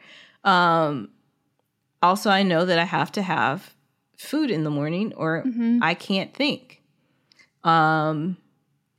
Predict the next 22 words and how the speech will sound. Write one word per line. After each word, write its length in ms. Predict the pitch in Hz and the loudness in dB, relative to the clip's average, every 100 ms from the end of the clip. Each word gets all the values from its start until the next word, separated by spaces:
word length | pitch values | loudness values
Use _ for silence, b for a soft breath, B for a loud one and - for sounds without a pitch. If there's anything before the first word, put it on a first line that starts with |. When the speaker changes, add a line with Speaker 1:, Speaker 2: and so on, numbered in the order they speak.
| - | 0
Speaker 1:
and 180 | 208 - | 0 2
I'm, 360 | 196 247 254 - | 2 4 2 2
I'm 180 | 220 | 0
saying 260 | 220 254 240 | 2 2 4
all 140 | 202 | 2
this 220 | 175 165 - | 2 -2 -6
to 60 | |
say, 240 | 180 190 170 | -2 0 2
like, 160 | 156 | 2
these 220 | 180 208 214 | 2 2 0
are 80 | |
things 260 | 202 185 185 | -2 -2 0
that 100 | 175 | 0
I'm 280 | 170 160 - _ - | 2 0 -4 _ -2
constantly 560 | 190 175 185 - 175 | 0 2 0 -2 -2
relearning 760 | 160 160 170 160 156 160 175 165 - | -2 -2 -2 0 0 0 -2 -4 -4
about 300 | 170 165 - | 0 0 0
myself 440 | 175 190 185 175 285 | -4 -2 -2 -2 -2
all 180 | 349 320 | 2 2
the 140 | 247 170 | 2 -2
Speaker 2:
Yeah. 40 | |
Speaker 1:
time. 540 | - 156 147 175 269 | 0 0 0 0 -4